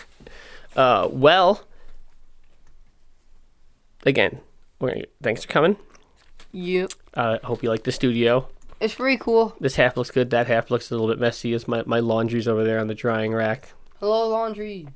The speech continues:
Speaker 1: Yeah, I hang dry all my clothes 'cause I don't want 'em to shrink.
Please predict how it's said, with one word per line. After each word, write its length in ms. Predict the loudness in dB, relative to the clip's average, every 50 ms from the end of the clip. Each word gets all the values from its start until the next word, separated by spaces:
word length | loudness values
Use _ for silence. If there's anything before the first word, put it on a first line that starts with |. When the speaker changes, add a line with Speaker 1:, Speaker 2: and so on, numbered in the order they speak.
| -20 -20 -20 -20 -20 -20 -20 -20 -20 -20 -20 -20 -20 _ -20 -20 -20 -16 -8
Speaker 1:
Yeah, 280 | -4 -2 0 0 0 0
I 140 | 0 0 2
hang 240 | 2 4 4 4 4
dry 220 | 4 4 4 4
all 140 | 4 2 2
my 180 | 0 -2 -4 -4
clothes 340 | -2 -2 -2 -2 -2 -6 -4
'cause 100 | -4 -2
I 60 | -2
don't 80 | 0
want 160 | -2 -2 -4 -4
'em 60 | -6
to 40 | -8
shrink. 460 | -8 -8 -6 -6 -8 -8 -10 -12